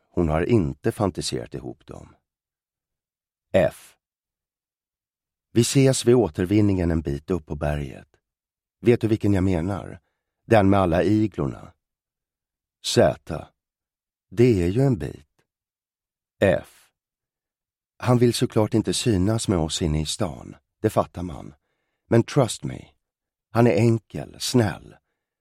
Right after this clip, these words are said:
Gör det han vill snabbt. Och sen får man pengarna. Zaidi drar i sin korta knallrosa kjol.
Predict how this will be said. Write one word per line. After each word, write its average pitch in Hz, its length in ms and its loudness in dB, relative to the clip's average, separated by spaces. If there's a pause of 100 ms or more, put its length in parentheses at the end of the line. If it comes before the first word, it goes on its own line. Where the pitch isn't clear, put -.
(440)
Gör 139 320 6
det 120 80 2
han 107 180 0
vill 82 300 -4
snabbt. - 720 -6 (720)
Och 90 80 -8
sen 113 280 0
får 101 240 -2
man 92 160 -2
pengarna. 85 500 -10 (1200)
Zaidi 117 440 4
drar 104 560 4
i 64 60 -6
sin 78 340 0
korta - 560 -2
knallrosa 87 840 -2
kjol. 60 680 -4